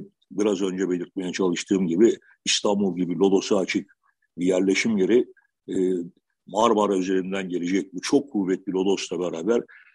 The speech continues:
hem çatıları uçurabilir hem denizden taşıdığı suyla, e, örneğin, e, sahillerde, mesela Kumkapı sahillerinde bu tip lodoslarda seksenle bir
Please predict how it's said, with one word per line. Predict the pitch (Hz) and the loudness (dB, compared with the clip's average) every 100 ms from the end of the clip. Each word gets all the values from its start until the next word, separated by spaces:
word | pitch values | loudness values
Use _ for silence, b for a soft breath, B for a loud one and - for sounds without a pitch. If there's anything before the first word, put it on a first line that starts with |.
| b - | b 0
hem | 123 - - - | 0 0 -6 -6
çatıları | 110 95 104 113 | -4 0 2 4
uçurabilir | 120 107 120 120 117 127 - - _ | 4 2 4 6 8 6 4 -12 _
hem | 95 120 - _ _ _ _ _ _ | -2 -2 -4 _ _ _ _ _ _
denizden | 95 95 104 101 131 120 | -2 2 2 4 2 2
taşıdığı | 104 95 92 95 | 0 0 2 2
suyla, | - - 110 92 113 - b b b - | 2 2 2 4 2 0 b b b -8
e, | |
örneğin, | 90 101 107 104 104 107 | -4 0 2 4 2 2
e, | 101 98 95 95 92 90 87 _ _ _ _ _ | 0 0 0 0 0 -2 -4 _ _ _ _ _
sahillerde, | - 101 101 101 101 98 95 85 85 | -8 -4 0 2 2 2 0 -4 -6
mesela | 87 - | -8 -8
Kumkapı | - 120 110 98 - | 0 0 2 0 0
sahillerinde | - 90 87 87 92 | 0 2 2 0 0
bu | 98 - | 0 0
tip | 113 98 | 0 0
lodoslarda | 90 85 - 87 98 117 - b b | 0 -2 -2 0 2 2 -2 b b
seksenle | - 104 - - 123 120 | -4 -4 -2 0 0 2
bir | 110 | 4